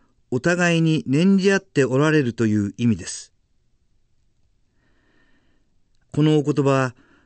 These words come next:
まさにそんな命の姿を教えてくださっているように思えてなりません。その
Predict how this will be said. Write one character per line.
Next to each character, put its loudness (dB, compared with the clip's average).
ま -2
さ 0
に 0
そ -6
ん 0
な -2
命 2
の 2
姿 -2
を 0
教 -2
え 2
て -4
く -4
だ -4
さ -2
っ -2
て -8
い 0
る 0
よ 2
う 2
に 2
思 0
え -2
て -4
な 0
り -4
ま -6
せ -12
ん。 -16
そ -6
の -2